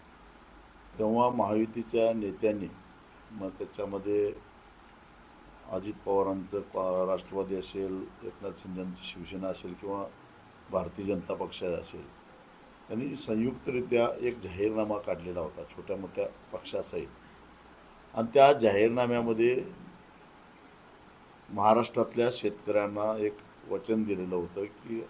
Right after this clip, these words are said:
आमचं सरकार पुन्हा आलं तर आम्ही शेतकऱ्याचा सातबारा कोरा करू. खरं तर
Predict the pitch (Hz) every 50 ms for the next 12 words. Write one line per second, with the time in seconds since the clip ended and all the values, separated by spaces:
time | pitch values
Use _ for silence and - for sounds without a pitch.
0 | - 98 95 92 87 - - 110 110 110 107 90 85 - 101 98 98 - - -
1 | 92 92 95 101 104 98 92 90 92 92 87 - - - - - - - - -
2 | - - - - - - - - - - - - - - - - 110 113 113 113
3 | 104 95 101 120 131 - - 90 - - - 95 98 95 95 98 104 107 - 87
4 | 85 85 85 85 90 90 92 92 - - - - 87 85 80 78 73 - - -
5 | - - - - - - - - - - - - - - - - - - - -
6 | - - - - - - - - - - - - - - - - - 110 110 113
7 | - 139 135 135 139 139 139 135